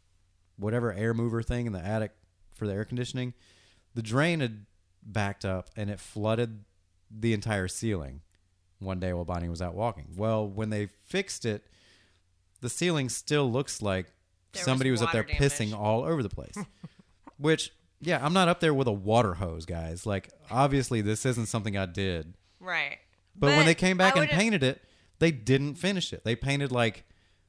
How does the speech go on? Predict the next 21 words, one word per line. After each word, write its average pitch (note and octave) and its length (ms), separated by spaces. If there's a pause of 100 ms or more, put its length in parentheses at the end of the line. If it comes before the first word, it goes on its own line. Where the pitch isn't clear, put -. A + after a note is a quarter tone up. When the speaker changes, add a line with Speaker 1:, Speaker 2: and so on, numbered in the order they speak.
(220)
Speaker 1:
a C#3 80
section, A2 760 (200)
and A2+ 140
I A#2 60
was A#2 100
like, A2 180
"Hey, - 160
guys, C3+ 360 (440)
are A2+ 80
you C#3+ 120
gonna F#3+ 200
finish D3+ 380
this?" F#3 220 (220)
It's D3 140
a F#3+ 60
lot D3 240
of C#3 80
stuff C#3 200
like A2+ 160
that, F2+ 280
like, F2 220